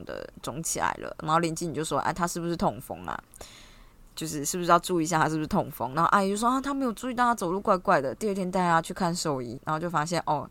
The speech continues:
他痛风。然后从此楼下阿姨就把林继廷，就是你知道，信奉为神医一般，你知道吗？他就觉得，天哪，你看兽医就是，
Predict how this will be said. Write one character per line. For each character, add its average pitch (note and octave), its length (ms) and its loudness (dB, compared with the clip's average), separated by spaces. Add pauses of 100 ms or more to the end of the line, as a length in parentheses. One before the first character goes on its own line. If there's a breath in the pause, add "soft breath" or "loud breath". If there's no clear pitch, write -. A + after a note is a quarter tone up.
他 D#3+ 100 -2
痛 D3+ 260 -6
风。 B2+ 280 -6 (320 loud breath)
然 F3 100 8
后 G3 80 10
从 F3+ 220 -2
此 E3 140 -4
楼 D3+ 140 6
下 F#3 160 2
阿 D#3 200 2
姨 D3 120 -4
就 E3 100 0
把 A#2 140 6
林 C#3+ 160 -4
继 F#3 100 -2
廷， D3 260 -4 (320)
就 F#3+ 140 -4
是 F#3+ 80 -2
你 F#3+ 80 -6
知 - 240 -16
道， C3 220 6
信 G#3+ 360 2
奉 A3+ 260 6
为 E3+ 120 6
神 F#3 640 0
医 A#3+ 480 -2
一 B3 100 -2 (180)
般， G#3+ 320 6
你 F3 60 -2
知 C#3+ 60 0
道 D#3+ 120 8
吗？ D3+ 160 6 (220 loud breath)
他 D4+ 60 -4
就 E4+ 80 2
觉 E4+ 160 2
得， D#4 100 4 (240 loud breath)
天 G#4 160 0
哪， G#4 80 4
你 E4 100 -2
看 F4 160 0
兽 F4+ 280 4
医 E4 160 2
就 E4+ 120 -2
是， E4+ 220 -2